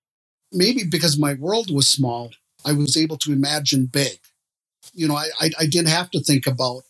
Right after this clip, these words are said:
some of the other things that are normally in my daily life that occupy time and space. I was able to think about the ancient cultures, about, um,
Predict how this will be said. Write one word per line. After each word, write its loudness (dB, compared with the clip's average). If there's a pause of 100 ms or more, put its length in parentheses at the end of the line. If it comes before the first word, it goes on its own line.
(280)
some 0
of 2
the 2
other -2
things 2
that 0
are -4
normally 0
in 2
my 0
daily -2
life -8
that 2
occupy 0
time 0
and -2
space. -2 (380)
I 2
was 2
able 0
to 0
think 0
about 0
the 2 (100)
ancient 0
cultures, 0
about, 0 (460)
um, 0